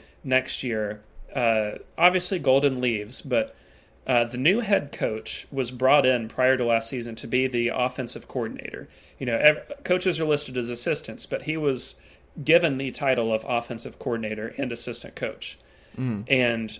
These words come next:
Speaker 1: under his tutelage, and, you know, obviously this is player dependent as much as it is coach dependent, they had the best offense they've had in the KenPom era. They were forty-fourth.
Speaker 2: Hmm.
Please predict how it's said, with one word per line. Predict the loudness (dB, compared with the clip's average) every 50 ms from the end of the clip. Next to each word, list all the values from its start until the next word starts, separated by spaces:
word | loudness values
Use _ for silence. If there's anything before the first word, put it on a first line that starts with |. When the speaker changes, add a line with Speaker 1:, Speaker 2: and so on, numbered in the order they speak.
| -8 _
Speaker 1:
under | 0 2 2 2 0 2
his | 0 0 -2 -2 -6 -8 -10
tutelage, | -12 -4 0 0 2 2 2 2 0 -2 -2 -6 -6
and, | -2 -2 -2 -2 -4 -6 -4 -2
you | 0 0
know, | 0 -2 -6 -10 -8 _
obviously | 2 2 2 2 0 0 0 2 2 2 2
this | 0 -2 0 0 0 0 -2
is | -8 -8 -10
player | -4 2 4 4 4 4 2
dependent | 0 -4 -6 -6 -6 -4 -4 -4
as | -6 -6 -8
much | -8 -8 -6
as | -6 -6
it | -4
is | -4 -4 -6 -8 -8
coach | -6 -6 -6 -6 -8 -12
dependent, | -14 -10 -10 -10 -8 -8 -10 -10 -12 _ -20 -20 -20 -20 -20 -20 -20 -20 _ _
they | 2 4 4 4
had | 6 6 6 6 6 6 2
the | 0
best | 2 6 6 6 6 4 0 0
offense | 0 0 0 0 0 -2 -2 -2 -6 -8
they've | -2 -2 -2 0 -2 -2
had | 2 4 4 4 4 4 0 -2 -4 -12 -18 -20 -20 -20 _ _
in | -2 -2 0 0
the | -2
KenPom | -2 -2 -4 -4 -4 -4 -4 -4 0 2
era. | 2 0 0 -2 -2
They | -4 -4
were | -4 -4
forty-fourth. | -4 -2 -2 0 0 -2 -4 -4 -4 -4 -4 -4 -8 -16 -20 -20 -20 _ _ _ _ _ _
Speaker 2:
Hmm. | -4 -4 -4